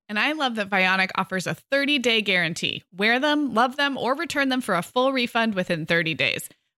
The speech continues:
But I have a feeling after those thirty days, our listeners will love their Vionic shoes so much they'll be ready to order another pair.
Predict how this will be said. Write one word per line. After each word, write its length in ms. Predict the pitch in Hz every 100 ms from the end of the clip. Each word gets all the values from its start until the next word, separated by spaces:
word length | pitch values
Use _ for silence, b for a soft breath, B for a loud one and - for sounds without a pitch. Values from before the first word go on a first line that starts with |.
| -
But 280 | 208 202 -
I 180 | 339 466
have 100 | 403
a 80 | 330
feeling 380 | - 311 269 240
after 400 | - 214 - 294
those 200 | 285 285
thirty 280 | - 269 277
days, 260 | 269 269 -
our 180 | 220 294
listeners 440 | 285 - 254 247
will 100 | 202
love 240 | 190 196 240
their 140 | 269
Vionic 440 | 233 214 202 190 185
shoes 280 | - 185
so 260 | - - 359
much 240 | 339 302 -
they'll 160 | 202 208
be 140 | 214
ready 220 | 202 196
to 80 | 185
order 200 | 165 175
another 420 | 147 175 175 165
pair. 380 | 147 165 - -